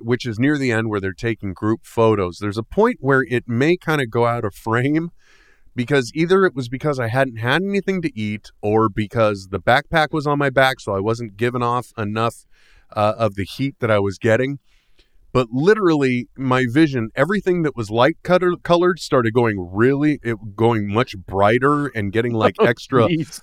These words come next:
Speaker 1: light around them.
Speaker 2: Uh-huh.
Speaker 1: And, and I just literally felt, like, sweat explode all over my head. I'm like, "Oh, this is it. I'm going to go down now. That's, I'm,
Speaker 2: <laughs>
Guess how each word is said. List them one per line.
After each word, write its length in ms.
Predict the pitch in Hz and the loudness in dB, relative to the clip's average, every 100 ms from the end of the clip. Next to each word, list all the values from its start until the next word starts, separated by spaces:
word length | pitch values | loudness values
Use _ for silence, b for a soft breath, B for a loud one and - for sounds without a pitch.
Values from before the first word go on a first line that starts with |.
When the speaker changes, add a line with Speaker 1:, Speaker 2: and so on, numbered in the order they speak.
| _ | _
Speaker 1:
light 320 | 101 113 143 | 2 4 6
around 400 | 156 165 175 175 | 6 6 4 4
them. 320 | 190 190 190 B B B - | 2 2 -2 B B B 0
Speaker 2:
Uh-huh. 400 | 170 165 151 160 | 4 4 4 4
Speaker 1:
And, 280 | 131 127 127 | 4 2 0
and 180 | 123 123 | 0 0
I 80 | 123 | 0
just 260 | 127 - | -4 -8
literally 460 | 117 117 135 151 139 | 0 0 2 0 -2
felt, 320 | - 143 135 - 117 | 0 2 2 -2 -4
like, 180 | 101 - | -4 -4
sweat 420 | - - 135 143 | -14 0 0 2
explode 760 | 113 - - - 143 143 147 147 | -4 -10 -14 -2 4 4 4 2
all 300 | 120 135 143 | 4 4 4
over 200 | 135 127 | 2 0
my 220 | 113 113 | 0 0
head. 220 | 127 135 | 0 0
I'm 120 | 131 143 | -2 -2
like, 140 | 131 | -2
"Oh, 140 | 151 156 | -2 0
this 180 | 156 - | -2 -4
is 140 | 135 | 0
it. 160 | 131 - | 0 0
I'm 220 | 107 156 | -4 -2
going 260 | 131 120 113 | 0 0 -4
to 60 | 107 | -4
go 200 | 104 101 | -4 -2
down 360 | 95 95 87 | -4 -4 -6
now. 260 | 73 67 60 | -12 -20 -8
That's, 220 | 101 104 101 | -4 -4 0
I'm, 400 | 107 147 165 | 0 2 0
Speaker 2:
<laughs> 40 | 139 | -6